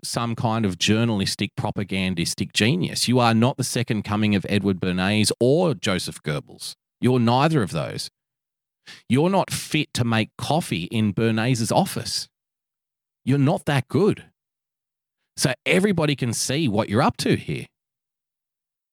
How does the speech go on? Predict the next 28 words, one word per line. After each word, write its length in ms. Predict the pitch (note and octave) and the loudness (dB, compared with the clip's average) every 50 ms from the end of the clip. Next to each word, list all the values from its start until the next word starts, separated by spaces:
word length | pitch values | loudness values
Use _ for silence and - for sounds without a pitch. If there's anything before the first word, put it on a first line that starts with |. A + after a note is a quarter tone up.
| _ _ - | _ _ -2
"Well, 260 | A2 F#2+ D#2+ D2 C#2 | 0 0 0 0 -2
he 120 | D2+ D#2+ | -2 -2
wheeled 380 | D#2 E2+ G2+ G#2+ B2 C3 C3+ A#2 | 0 2 2 4 4 4 2 2
on 100 | A#2 A#2+ | 0 0
immigrants." 460 | B2+ E3+ A3+ A#3 - D#2+ D2 - - | 0 0 0 -2 -2 -2 -4 -4 -2
No, 120 | A3 C#4 | 0 2
he 80 | C#4+ E3 | 2 2
didn't. 220 | - - - G3+ - _ _ _ _ _ _ _ _ _ _ _ - - - - _ _ _ _ - | 0 0 -2 -4 -6 _ _ _ _ _ _ _ _ _ _ _ -12 -10 -10 -12 _ _ _ _ -8
<laughs> 100 | E3+ - _ - - - - - - - - B2+ - | -8 -8 _ -12 -20 -20 -20 -20 -20 -20 -10 -4 0
And 160 | C3+ D3 D3+ | 0 2 2
I 100 | D#3 D3 | 2 2
think 340 | - - F3 G#3+ A#3 - - | 0 0 -2 -2 -2 -2 -2
that 160 | D3+ - B2 | -4 -2 -2
he 180 | A#2+ B2+ C3 | 0 0 0
knows. 480 | B2 A#2 A#2+ C#3 B2 E2+ D2 C#2+ - - | 2 2 2 2 2 0 0 -2 -4 -2
I 120 | G2+ - | -2 -2
think 220 | E3+ - D3+ D#3+ E3 | 0 -2 -2 -4 -2
the 120 | C#3+ B2 | 0 2
author 300 | G#2+ A#2 B2+ A#2+ - A2+ | 2 2 2 0 -2 -4
of 120 | G2+ F#2 F#2 | -4 -2 -2
this 320 | G2+ F#2+ F2 - - - _ - | -2 -2 -2 -2 -4 -4 _ 0
newsletter 460 | G#2+ G#2+ G#2 F#2+ - G2 G2 F2 F2+ | 2 2 2 2 0 0 0 0 0
knows, 460 | F#2+ F#2+ A2+ C#3 C#3 F2 C2 D2+ - - - _ _ - | 0 0 0 0 0 -2 -2 -4 -6 -8 -14 _ _ -2
but 100 | - A2 | 0 2
I 100 | A2+ A2+ | 2 2
think 340 | - - - D3+ E3 F3 - | 0 0 0 0 0 0 0
he's 280 | A#2+ C#3+ D#3+ E3 C#3 C#3+ | 0 0 0 0 0 0
relying 640 | D3+ D3+ D3+ C3+ A2 G2 F2 F2+ F#2+ G#2 A2+ | 0 0 2 2 2 2 2 0 0 0 0